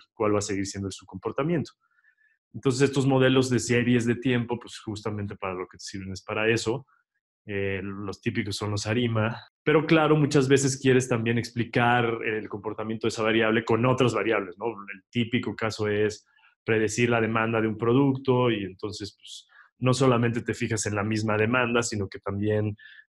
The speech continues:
no sé si son bebidas, pues, ev-, evidentemente el clima tiene mucho que ver. Entonces, de pronto esos modelos se pueden empezar a volver un poco más complejos. Puedes meterle otro layer con, de redes neuronales para explicar, pues,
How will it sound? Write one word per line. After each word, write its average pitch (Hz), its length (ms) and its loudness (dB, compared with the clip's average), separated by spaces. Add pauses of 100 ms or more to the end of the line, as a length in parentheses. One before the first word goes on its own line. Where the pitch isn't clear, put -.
(100)
no 117 160 -2
sé 123 140 4
si 123 100 -2
son 113 200 0
bebidas, 120 600 6
pues, 104 160 -4
ev-, 101 340 -4
evidentemente 104 600 -2
el 98 140 -4
clima 113 340 -2
tiene 104 180 -8
mucho 98 300 -8
que 107 80 -2
ver. 120 300 4
Entonces, 113 580 -4
de 113 140 -2
pronto 117 260 -4
esos 117 180 -6
modelos 110 300 -2
se 104 120 -8 (140)
pueden 107 200 2
empezar 101 260 -2
a 101 60 2
volver 95 240 -4
un 98 80 -8
poco 101 200 -12
más 95 160 -12
complejos. 104 680 -4 (600)
Puedes 117 200 2
meterle 101 720 -2 (960)
otro 127 280 2
layer 110 500 2
con, 98 380 -10
de 95 140 -2
redes 101 260 -2
neuronales 98 580 -2
para 95 160 -6
explicar, 98 500 -4 (580)
pues, 117 200 -6